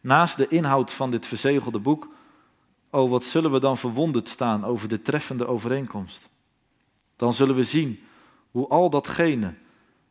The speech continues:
wat we hier met het godsbestuur niet konden rijmen, wat naar onze mening niet strookte met Gods wijsheid, goedheid en genade, dat dat alles loutere wijsheid en goedheid en genade was. Dan zullen we zien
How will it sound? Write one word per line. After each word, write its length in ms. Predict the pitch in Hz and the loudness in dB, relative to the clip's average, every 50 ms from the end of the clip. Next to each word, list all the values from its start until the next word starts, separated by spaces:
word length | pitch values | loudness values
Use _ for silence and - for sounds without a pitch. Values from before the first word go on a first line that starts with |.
| - 123 | -4 -2
wat 120 | 123 120 | -2 0
we 100 | 135 131 | 0 0
hier 340 | 120 120 139 175 190 185 165 | 2 4 4 4 4 2 2
met 160 | 160 151 - | 0 -2 -2
het 120 | 143 - | -2 -6
godsbestuur 680 | - - - 170 170 - - 135 120 - - 147 143 131 | -6 -4 -4 -4 -4 -4 -6 -6 -8 -6 -4 -2 -2 -2
niet 220 | 127 135 165 - - | -2 -2 -6 -6 -8
konden 280 | - 151 147 135 123 | -8 -6 -4 0 0
rijmen, 460 | 117 117 113 113 101 92 85 80 - _ _ _ _ _ _ _ _ _ _ _ | 2 2 2 0 0 -2 -6 -8 -10 _ _ _ _ _ _ _ _ _ _ _
wat 180 | - 123 131 131 | -4 -2 0 4
naar 140 | 143 139 135 | 4 4 4
onze 320 | 180 180 196 185 151 156 | 4 2 2 2 2 0
mening 420 | 151 156 160 160 156 143 139 131 131 | 0 0 0 0 0 0 0 0 2
niet 200 | 156 208 202 - | 0 0 0 -2
strookte 520 | - - - 170 180 185 180 - - 170 | -8 -4 0 2 4 4 2 0 -4 -4
met 180 | 156 151 - - | -4 -4 -6 -6
Gods 280 | - - 139 - - | -6 -6 -6 -6 -4
wijsheid, 680 | 113 113 120 120 110 98 - - 101 92 90 - - - | -2 0 0 2 0 -2 -4 -4 -4 -4 -4 -6 -10 -12
goedheid 500 | - - 165 170 - - 147 143 135 - | -10 -6 -6 -6 -2 0 0 0 0 -2
en 140 | 131 131 123 | -4 -8 -6
genade, 560 | - 120 113 110 110 104 92 87 92 131 139 - - _ _ _ _ _ _ _ _ _ | -4 -4 -2 0 0 0 0 0 -2 -6 -10 -12 -18 _ _ _ _ _ _ _ _ _
dat 160 | - 117 117 107 | -4 -2 -2 0
dat 240 | 107 98 - - | 0 -2 -2 -2
alles 440 | - 160 165 151 147 135 - - - - - | 0 2 2 2 2 -2 -4 -8 -14 -14 -12
loutere 580 | 90 101 107 117 135 156 151 151 143 135 127 107 | -8 -2 0 2 2 2 0 -2 -2 -2 -2 -2
wijsheid 680 | 98 110 120 131 123 - - 123 110 101 95 92 - - | 0 0 0 0 0 -2 -4 -2 -2 -2 -2 -4 -8 -10
en 160 | - 104 98 | -8 -8 -8
goedheid 520 | - - 139 127 - 110 98 95 98 - | -6 -8 -8 -6 -4 -4 -2 -2 -2 -4
en 140 | - 104 101 | -6 -8 -6
genade 460 | - - 101 107 110 110 110 107 107 | -4 -4 -2 -2 0 0 0 0 -2
was. 440 | 101 120 131 110 92 - - - - _ _ _ _ _ _ _ _ _ _ _ _ _ _ _ _ _ _ _ _ _ _ _ _ _ | -2 -4 -4 -4 -6 -12 -12 -14 -16 _ _ _ _ _ _ _ _ _ _ _ _ _ _ _ _ _ _ _ _ _ _ _ _ _
Dan 200 | - 120 123 127 | 0 2 2 4
zullen 240 | - 139 135 139 139 | 4 2 4 4 4
we 100 | 131 131 | 0 0
zien 380 | 107 120 156 165 143 110 - | 2 2 2 2 2 -2 -6